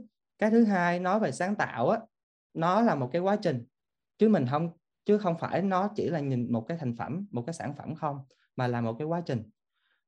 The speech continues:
Thì khi mà mình xem xét coi là, à, cái outcomes đó và cái quá trình đó để mà đưa tới outcomes đó nó có sáng tạo hay không,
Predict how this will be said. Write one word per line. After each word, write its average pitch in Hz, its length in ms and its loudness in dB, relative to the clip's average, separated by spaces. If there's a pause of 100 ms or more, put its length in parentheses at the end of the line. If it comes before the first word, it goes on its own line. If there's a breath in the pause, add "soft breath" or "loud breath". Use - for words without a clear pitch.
Thì 147 460 2 (220)
khi 175 120 4
mà 180 80 4
mình 139 180 2
xem 165 220 2
xét 220 260 4
coi 170 140 2
là, 156 120 2
à, 135 320 -2
cái 196 160 2 (100)
outcomes 160 500 -2
đó 190 400 2 (720)
và 123 120 -2
cái 160 140 0
quá 180 260 4
trình 131 220 2
đó 160 400 2 (120)
để 170 160 0
mà 160 80 0
đưa 151 160 2
tới 165 220 -2
outcomes 147 400 -6
đó 160 200 -2
nó 196 100 -4
có 185 100 -4
sáng 190 240 -4
tạo 120 180 -8
hay 143 120 -4
không, 147 280 -4